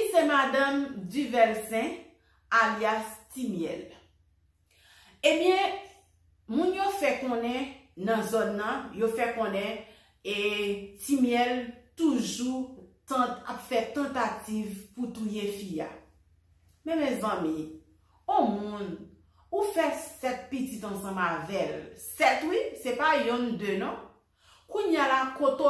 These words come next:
kite timoun sa yo. Le plis souvan, manman enpòtan pou timoun nan. Menm lè, se yon lòt fi nèg la genyen, li touye l, lòt fi a, pa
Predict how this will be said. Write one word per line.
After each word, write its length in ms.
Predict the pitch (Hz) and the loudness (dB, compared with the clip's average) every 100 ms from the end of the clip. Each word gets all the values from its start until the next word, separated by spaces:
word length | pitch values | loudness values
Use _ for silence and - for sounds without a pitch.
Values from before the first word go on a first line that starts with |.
| 277 | 6
kite 340 | 277 - 233 220 | 4 0 0 0
timoun 380 | 226 214 196 190 | -4 -6 -6 -6
sa 200 | 175 143 | -6 -8
yo. 120 | 151 - - _ - - | -10 -12 -20 _ -20 -10
Le 200 | 208 330 370 | 0 2 2
plis 260 | 381 403 | 0 0
souvan, 540 | 403 - 233 277 339 359 - - _ | 2 0 2 2 2 -2 -12 -20 _
manman 720 | 202 254 302 285 285 302 302 | 2 4 4 4 4 2 2
enpòtan 800 | 247 247 233 226 226 262 269 269 - - _ _ _ | -2 -4 2 2 2 0 0 -4 -12 -20 _ _ _
pou 160 | 277 262 | -2 -2
timoun 460 | - 233 196 175 160 | -2 -4 -2 -4 -6
nan. 160 | 120 98 - _ _ _ _ _ _ _ _ _ - _ _ - - - - _ 190 | -10 -14 -20 _ _ _ _ _ _ _ _ _ -20 _ _ -20 -20 -20 -20 _ 2
Menm 380 | 214 330 359 | 6 6 6
lè, 280 | 330 311 285 247 - - | 4 4 4 2 -2 -10
se 300 | - 294 - | -6 -4 -2
yon 260 | 269 254 247 | 0 0 2
lòt 240 | 240 - | 2 0
fi 240 | - 247 | -6 -4
nèg 240 | 226 202 208 | -2 -2 0
la 220 | 190 165 | 0 0
genyen, 480 | 208 190 190 175 - - - | -4 -4 -2 -4 -6 -16 -14
li 240 | 202 240 233 | -4 -4 -2
touye 320 | 247 226 240 | -4 0 2
l, 140 | 302 - - - 175 | 2 0 -8 -12 -2
lòt 340 | 247 285 - | 4 4 2
fi 300 | - 247 233 | -6 -4 2
a, 140 | 220 226 247 - | 4 2 0 -10
pa 280 | 226 311 294 | -10 -2 -2